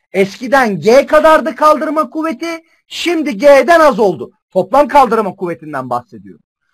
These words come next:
O zaman ne anlama gelir bu? İyi izleyin. Burada V batan değişmez.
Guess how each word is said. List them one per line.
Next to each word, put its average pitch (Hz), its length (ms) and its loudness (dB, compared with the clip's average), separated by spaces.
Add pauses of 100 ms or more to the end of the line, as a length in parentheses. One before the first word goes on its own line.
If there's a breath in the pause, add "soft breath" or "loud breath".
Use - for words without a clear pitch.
(180)
O 220 120 2
zaman 277 460 2
ne 277 100 0
anlama 202 500 0
gelir 117 420 -12
bu? 80 100 -20 (680)
İyi 220 260 -4
izleyin. 113 360 -16 (680)
Burada 214 800 2
V 302 280 6
batan 302 460 2
değişmez. 226 760 -6